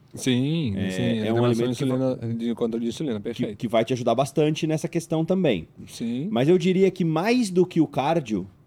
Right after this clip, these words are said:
Speaker 2: é o exercício de musculação, tá? O
Speaker 1: É
Speaker 2: exerc-
Speaker 1: o que tava embaixo do Sidney. Musculação mais cardio, dá pra controlar a glicemia de um diabetes tipo dois?
Speaker 2: Dá. Dá sim. O, a musculação, ela ativa uma via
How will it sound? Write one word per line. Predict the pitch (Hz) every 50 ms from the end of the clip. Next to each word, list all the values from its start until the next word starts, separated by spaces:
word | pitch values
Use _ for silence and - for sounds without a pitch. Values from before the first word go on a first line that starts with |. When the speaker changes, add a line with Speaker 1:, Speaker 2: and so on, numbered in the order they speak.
| _ _ _
Speaker 2:
é | 110 123
o | 127
exercício | 131 123 131 117 - 131 120 117
de | 123
musculação, | 120 123 - - 123 120 123 - - 76 65 - _ _ _ _ _ _ - - _ _ _ _ _
tá? | - 82 90 101 110 113 - _ _ _ _ - _ - - - - - - _ - - - -
O | - 123
Speaker 1:
É | 127
Speaker 2:
exerc- | 123 120 120 123
Speaker 1:
o | 117
que | 135 123
tava | 131 120 131
embaixo | 135 131 127 123 123 - 147
do | 143 139
Sidney. | 127 - 131 113 110 110 113
Musculação | 117 127 - - 151 147 131 - - 170
mais | 185 190 185 -
cardio, | - - 113 107 104 113 117
dá | 131 135
pra | 151 156
controlar | 131 - 147 135 135 135 131
a | 131
glicemia | 127 127 - - 135 123 123 123 120
de | 117
um | 120 117
diabetes | 117 117 110 110 113 107 104 -
tipo | - - - - 113
dois? | 120 135 135 110 101 - - - 104
Speaker 2:
Dá. | 101 101 87 76 - - _ _ _ _ _ _ _ _ _ _ - _ _ _ -
Dá | 90 98 104 110
sim. | - - 95 82 71 - - _ - - - _ _ - _ _ _
O, | 135 143 147 147 139 -
a | - 147
musculação, | 160 170 - - 165 151 123 113 - - 131 143 151 143 110 92 - -
ela | - 104 110 110
ativa | 110 - - - - 147 151 131 98 98 87 - - _
uma | - 110 113 113 113 107
via | 82 87 98 120 135 139 110 85 80